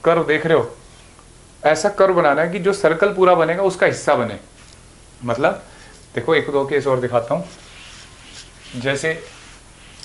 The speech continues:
वैसे mathematics का पार्ट होता है application of derivative, लेकिन आजकल physics में भी question मिलते हैं इसके,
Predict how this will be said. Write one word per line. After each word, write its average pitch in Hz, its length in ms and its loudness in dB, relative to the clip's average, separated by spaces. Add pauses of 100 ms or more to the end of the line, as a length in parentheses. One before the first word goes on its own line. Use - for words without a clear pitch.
(1800)
वैसे 135 200 0
mathematics 165 540 -2
का 175 80 0
पार्ट 143 260 2
होता 117 200 0
है 127 80 2
application 127 420 -4
of 131 100 -4
derivative, 120 420 -2
लेकिन 160 220 -4
आजकल 165 220 -4
physics 165 360 -8
में 139 120 -4
भी 160 80 -6 (520)
question 139 300 -4
मिलते 127 280 -2
हैं 147 80 2
इसके, 170 240 -6